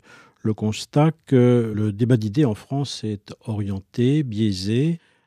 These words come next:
Il l'est pour des raisons sociologiques d'abord, parce que les acteurs par lesquels passe le débat d'idées, passe l'enseignement, les deux principaux, enfin, ou les trois, c'est le monde de l'enseignement, le monde de la culture ou le monde médiatique.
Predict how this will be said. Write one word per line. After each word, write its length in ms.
Il 280
l'est 140
pour 180
des 40
raisons 520
sociologiques 640
d'abord, 340
parce 360
que 120
les 460
acteurs 560
par 160
lesquels 400
passe 460
le 160
débat 280
d'idées, 460
passe 340
l'enseignement, 840
les 180
deux 120
principaux, 840
enfin, 180
ou 60
les 100
trois, 480
c'est 480
le 120
monde 160
de 60
l'enseignement, 800
le 100
monde 180
de 60
la 100
culture 720
ou 60
le 80
monde 180
médiatique. 800